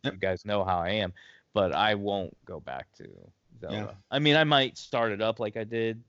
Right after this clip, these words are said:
Speaker 2: uh, a couple months ago, but I never, it's just so big, I'm like, "I don't really wanna do all
Speaker 1: That was a year that I remember thinking there wasn't an absolutely huge deluge of games that I loved, but there were probably, like, seven or eight that were legitimately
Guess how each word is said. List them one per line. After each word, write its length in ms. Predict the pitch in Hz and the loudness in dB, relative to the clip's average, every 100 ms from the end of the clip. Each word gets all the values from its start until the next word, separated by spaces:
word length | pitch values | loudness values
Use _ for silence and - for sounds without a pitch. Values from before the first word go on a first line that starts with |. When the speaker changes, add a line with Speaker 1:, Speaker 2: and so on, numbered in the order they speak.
| - | -10
Speaker 2:
uh, 220 | 107 90 - | -6 -6 -4
a 120 | 101 95 - | -8 -10 -12
couple 260 | 110 107 | -10 -8
months 260 | 104 107 - | -6 -6 -6
ago, 160 | 113 | -6
but 140 | 101 95 | -4 -2
I 80 | 95 | -2
never, 600 | 101 98 95 90 85 87 _ _ _ _ _ - - _ _ _ _ _ _ | -2 -2 -2 -2 -4 -8 _ _ _ _ _ -20 -20 _ _ _ _ _ _
it's 240 | 104 - - | -14 -12 -10
just 180 | 170 | -6
so 160 | - 226 | 4 4
big, 340 | 113 127 160 | 6 6 6
I'm 100 | 143 | 4
like, 180 | 113 110 | 2 -2
"I 320 | 147 156 123 | -4 -4 -4
don't 140 | 101 60 | -4 -6
really 200 | 64 53 | -12 -12
wanna 200 | 50 50 | -16 -18
do 60 | - | -18
all 220 | 50 50 - | -14 -8 4
Speaker 1:
That 160 | 143 | 8
was 160 | 180 165 | 8 10
a 60 | |
year 180 | 156 143 | 10 10
that 100 | 135 | 10
I 20 | |
remember 300 | 127 127 123 | 8 6 4
thinking 460 | 117 131 120 120 113 - - | 2 0 0 -2 -4 -6 2
there 140 | 131 | 4
wasn't 420 | 127 170 202 190 | 6 4 4 2
an 120 | 147 - | -2 2
absolutely 540 | 135 123 - 135 131 | 2 2 -2 -2 -2
huge 540 | 113 - 170 156 131 123 | -4 -4 2 4 4 2
deluge 440 | 110 120 131 131 | 2 6 6 4
of 120 | 127 | 0
games 360 | 131 123 135 127 | 0 2 2 2
that 100 | 127 | 2
I 100 | 120 | 2
loved, 600 | 117 113 113 135 175 - - - - - - | 2 2 6 6 4 -6 -18 -20 -20 -10 0
but 160 | 127 | 4
there 160 | 131 127 | 6 8
were 140 | 123 120 | 8 6
probably, 340 | - 131 139 | 4 6 6
like, 180 | 117 107 | 4 2
seven 340 | - 147 151 | 4 4 6
or 140 | 127 - | 2 4
eight 320 | 127 117 - - | 4 4 2 -6
that 280 | 127 113 123 | 2 2 2
were 120 | 110 | 0
legitimately 960 | 110 113 127 147 147 123 120 117 107 | 0 2 6 8 8 4 4 4 2